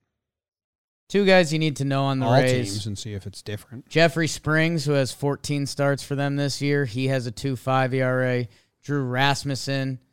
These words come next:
Speaker 1: who's
Speaker 2: It
Speaker 1: a
Speaker 2: is
Speaker 1: part of that Willy Adames, he's got a two nine six in nineteen starts. Like, the Rays have a little bit of a playoff formula forming, and they're a team that has a lot of playoff experience in recent years.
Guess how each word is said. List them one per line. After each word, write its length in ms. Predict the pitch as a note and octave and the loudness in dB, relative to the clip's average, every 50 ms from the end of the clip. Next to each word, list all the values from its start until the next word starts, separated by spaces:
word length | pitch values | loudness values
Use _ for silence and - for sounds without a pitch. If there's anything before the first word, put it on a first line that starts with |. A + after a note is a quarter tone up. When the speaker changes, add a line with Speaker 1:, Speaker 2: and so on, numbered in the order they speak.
| _ _ _ | _ _ _
Speaker 1:
who's 160 | - C3 D#3 | -2 2 4
Speaker 2:
It 40 | F3 | 4
Speaker 1:
a 40 | F3+ | 4
Speaker 2:
is 80 | E3+ | 4
Speaker 1:
part 200 | - C#3 C3+ C3+ | 2 0 0 0
of 60 | C3+ B2+ | 0 -2
that 180 | C3 B2+ A#2+ | -2 -2 -2
Willy 280 | B2 B2+ B2+ B2+ B2 A#2+ | -2 -2 -2 -2 -2 -2
Adames, 520 | A#2 B2 B2+ C3 C3 C3 C3 B2+ B2 - | -2 -2 -2 0 0 0 -2 -4 -4 -4
he's 180 | - C3 B2+ A#2+ | -6 -6 -6 -4
got 160 | C3+ C3 B2 | -2 -2 -2
a 40 | A#2 | -4
two 260 | - - - C3+ C3 | -6 -8 -8 -6 -4
nine 240 | C3 C3 B2+ B2+ B2 | -4 -4 -4 -4 -6
six 420 | G#2+ - - C3+ B2+ A#2+ - - C3 | -6 -6 -4 -4 -4 -4 -4 -6 -6
in 100 | B2+ A#2+ | -6 -4
nineteen 480 | A#2+ B2 A#2+ A2+ - - B2+ A#2+ A#2 | -4 -4 -6 -6 -8 -8 -8 -8 -8
starts. 480 | G#2 - - - A#2+ A#2+ A#2 A2+ - - | -8 -10 -6 -4 -4 -4 -4 -4 -6 -6
Like, 180 | B2 A#2+ A2+ - - - _ _ | -6 -6 -6 -8 -14 -20 _ _
the 140 | C#3 D3 D3+ | -4 -4 -2
Rays 460 | C#3 C#3 D3 D#3 F3+ G#3+ B3 B3+ - | 0 2 2 4 4 4 2 0 0
have 200 | A#3 A#3+ B3+ A#3 | -2 -2 0 0
a 40 | B3 | 0
little 320 | A3 E3 D#3+ E3+ F3+ F#3+ | 0 2 2 0 0 0
bit 220 | F#3 D3+ E3+ F3 E3 | 2 2 2 2 2
of 100 | D#3 D3 | 2 0
a 80 | D3 | -2
playoff 500 | C#3 - - C#3 C#3 C#3+ D3 D3 D3 C#3 - - | -4 -6 -4 -2 0 2 2 2 0 0 -4 -6
formula 480 | - C#3 C#3+ D3+ D#3+ D#3+ E3 E3 E3 | -8 -6 -4 -4 -4 -2 -2 -2 -2
forming, 560 | D#3+ - D#3 D#3 E3+ F3 F3 F#3 F#3+ F#3+ F#3 F#3 _ _ _ _ _ _ _ _ _ | -4 -6 -6 -4 -4 -4 -4 -4 -6 -8 -10 -14 _ _ _ _ _ _ _ _ _
and 400 | - A#2+ C3 C3 C3 B2+ B2+ A#2+ - _ _ _ - | -6 -4 -2 -2 -2 -2 -4 -6 -10 _ _ _ -8
they're 220 | A#2 C3+ D3 D3+ | -2 2 2 2
a 60 | D#3 | 2
team 280 | D3 - D3+ D#3 D#3+ D#3 | 2 0 -2 -2 -2 -2
that 140 | D3+ C#3 C3+ | -2 -2 -2
has 160 | C#3 C3 A#2 | -2 -2 -4
a 40 | A#2+ | -4
lot 300 | A#2 A2 A2+ B2 C3 D3 | -6 -4 -2 0 0 0
of 140 | D3+ C#3+ - | 0 -2 -4
playoff 400 | - C3+ C#3+ D3 D3 D3+ D3 - | -4 -2 0 0 0 0 -2 -4
experience 640 | D#3 C#3 - - D3+ D3+ D3+ D3+ D#3 D#3+ D#3 C#3+ - | -6 -8 -6 -4 -2 -2 -2 -2 -2 -4 -4 -6 -8
in 120 | C#3 B2+ B2 | -8 -8 -6
recent 340 | B2+ C3 B2+ - - C3 B2 | -6 -6 -6 -6 -8 -10 -8
years. 460 | B2+ B2 C3 C#3+ D3+ D3+ D3 - | -8 -6 -6 -4 -6 -6 -8 -12